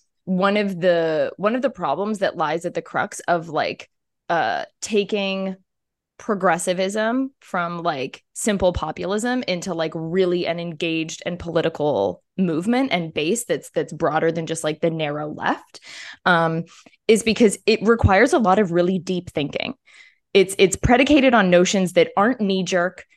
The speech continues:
that aren't based on, like, nasty, selfish instincts. It's like, it, it doesn't mean it's counterintuitive, but it does mean that, like, it, it requires a lot of deep thought.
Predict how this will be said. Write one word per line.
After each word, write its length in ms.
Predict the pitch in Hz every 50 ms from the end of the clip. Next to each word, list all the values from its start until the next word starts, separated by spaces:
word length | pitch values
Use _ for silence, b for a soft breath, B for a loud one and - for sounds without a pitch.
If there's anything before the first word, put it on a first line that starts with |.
| _ _ -
that 300 | 180 175 190 175 - - -
aren't 480 | 180 175 185 220 - - - - 190 -
based 340 | 190 185 190 185 - - - -
on, 300 | 175 175 170 170 170 170
like, 280 | 165 165 165 165 - - -
nasty, 1040 | 180 170 165 165 160 170 175 180 - - - 196 185 180 175 175 175 165 180 -
selfish 500 | - - - 190 175 170 - 170 170 - - -
instincts. 580 | 214 226 247 - - 156 151 - 175 - - - -
It's 260 | 180 170 - - -
like, 280 | 196 185 - 175 - -
it, 160 | 233 226 233
it 80 | 240 220
doesn't 220 | 285 285 262 285
mean 160 | 240 233 220
it's 100 | 202 196
counterintuitive, 720 | - - 214 190 196 202 175 170 180 - 254 247 220 180
but 80 | 180 165
it 80 | 160 190
does 200 | 196 196 196 208
mean 140 | 196 196
that, 120 | 190 185 -
like, 180 | 185 185 180
it, 140 | - 190 - -
it 160 | 208 214 214
requires 400 | 208 208 - - 233 233 254 277
a 60 | 277
lot 160 | 226 190 185 175
of 100 | 175 170
deep 220 | 180 160 - -
thought. 340 | - 185 190 180 156 92